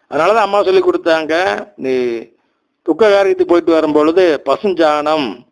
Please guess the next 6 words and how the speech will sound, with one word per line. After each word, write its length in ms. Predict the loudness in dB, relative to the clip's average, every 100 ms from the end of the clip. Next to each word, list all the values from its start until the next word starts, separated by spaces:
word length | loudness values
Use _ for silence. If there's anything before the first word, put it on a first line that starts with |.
| _
அக்கினி 500 | -8 -8 -4 -2 0
இவற்றை 520 | 0 0 0 0 -2
ஸ்பரிசம் 680 | -2 -2 0 0 0 -2 -2
செய்து 680 | -4 -2 2 2 2 -4 _ _ _ -6
தொட்டோம், 360 | -2 0 0
தொடணும், 440 | -2 0 0 0